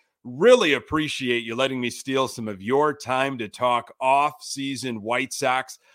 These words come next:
Locked On White Sox is part of the Locked On Podcast Network, your team every day. Uh, the White Sox could benefit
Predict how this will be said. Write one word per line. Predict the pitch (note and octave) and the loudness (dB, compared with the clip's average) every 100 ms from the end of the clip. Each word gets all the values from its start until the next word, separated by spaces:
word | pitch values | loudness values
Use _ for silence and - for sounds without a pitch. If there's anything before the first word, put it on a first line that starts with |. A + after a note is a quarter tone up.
| _ - | _ 0
Locked | A#2+ C3 C3+ | 2 2 0
On | A#2+ A2 | 0 0
White | A#2 A#2+ | -2 -2
Sox | - A2+ G2+ - | -2 -2 -2 -8
is | - C#3 B2 | -10 -8 -8
part | A#2+ C#3+ C#3+ - _ _ | -2 -2 -2 -6 _ _
of | A2 G#2 | -12 -8
the | G#2+ | -2
Locked | A2 A2 A#2+ | 0 0 -4
On | A2+ G#2 | -4 -4
Podcast | G#2+ A2 G2+ A2 G#2 - | -2 -2 -2 -4 -6 -6
Network, | B2+ B2 A2+ G#2 - | -6 -6 -8 -12 -14
your | A#2+ B2+ C3+ | -8 -4 -4
team | - D3 C#3 A2+ F#2 - _ _ - | -4 -4 -4 -4 -8 -16 _ _ -8
every | B2 A#2+ A2+ G#2+ G#2 G#2+ - G2 | -6 -4 -6 -6 -8 -10 -14 -10
day. | B2 B2 A2 G2 - _ _ _ - | -4 -2 -2 -6 -16 _ _ _ -6
Uh, | D#3+ | -2
the | F3+ | 0
White | F#3 A3+ B3+ | 2 0 0
Sox | - G3+ F3+ - | 0 2 0 -4
could | - C#3 | -6 -4
benefit | A2+ C3 B2 A#2+ G#2+ | -2 -2 -2 -4 -6